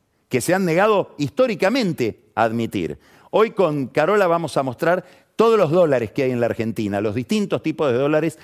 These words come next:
y los que van a venir. ¿Por qué esto? ¿Por qué esto es así? ¿Por qué esta magnanimidad del Fondo Monetario Internacional con Massa y con Alberto Fernández? Porque probablemente se están preparando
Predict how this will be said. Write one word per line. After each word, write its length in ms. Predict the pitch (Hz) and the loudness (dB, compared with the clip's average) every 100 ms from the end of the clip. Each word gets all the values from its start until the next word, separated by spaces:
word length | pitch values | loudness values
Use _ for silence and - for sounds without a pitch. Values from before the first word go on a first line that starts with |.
| - | -8
y 100 | 143 | 0
los 120 | 156 139 | 0 0
que 120 | 165 | 0
van 160 | 196 190 | 2 2
a 60 | |
venir. 360 | 156 120 98 80 _ _ _ _ _ _ _ _ _ _ _ _ _ _ _ _ _ _ _ _ _ _ _ _ _ _ | 0 0 -4 -8 _ _ _ _ _ _ _ _ _ _ _ _ _ _ _ _ _ _ _ _ _ _ _ _ _ _
¿Por 200 | - 269 | 0 0
qué 240 | - 262 135 | 2 2 2
esto? 320 | 98 - 107 | -2 -4 -4
¿Por 140 | 202 | -4
qué 100 | 190 | -2
esto 180 | 254 - | -4 -2
es 160 | 123 - | -4 -2
así? 380 | 104 101 78 - _ _ _ _ _ _ _ _ _ _ _ _ - | -4 -6 -10 -14 _ _ _ _ _ _ _ _ _ _ _ _ -2
¿Por 220 | 180 175 | -2 0
qué 200 | 220 233 | 0 0
esta 440 | 185 - 190 175 _ _ _ _ _ _ _ - | 0 0 0 -2 _ _ _ _ _ _ _ -6
magnanimidad 920 | 127 156 160 156 156 160 156 165 196 | 0 0 0 -2 0 0 0 2 2
del 260 | 180 147 131 | 2 -2 -2
Fondo 320 | 180 175 165 | -4 -2 -2
Monetario 540 | 143 131 127 - 170 | -2 -2 -2 0 0
Internacional 960 | 160 143 127 123 120 - 127 147 165 160 | 0 -2 -2 -2 -4 -2 -2 0 -2 -2
con 160 | 135 123 | -4 -2
Massa 520 | 156 156 - 147 139 | -2 -4 -2 -2 -2
y 100 | 120 | -8
con 180 | 110 117 | -4 0
Alberto 380 | 120 143 135 131 | 0 0 -2 -4
Fernández? 640 | 131 135 180 185 123 92 | -2 -2 -2 -2 -4 -6
Porque 320 | - 147 131 | -4 -6 -4
probablemente 680 | - 160 190 180 165 175 160 | -2 0 2 0 -2 -4 -4
se 120 | 135 | -6
están 260 | 123 - 160 | -4 -4 -2
preparando 760 | 143 107 120 135 131 123 123 | -4 -2 -2 -2 -2 -6 -6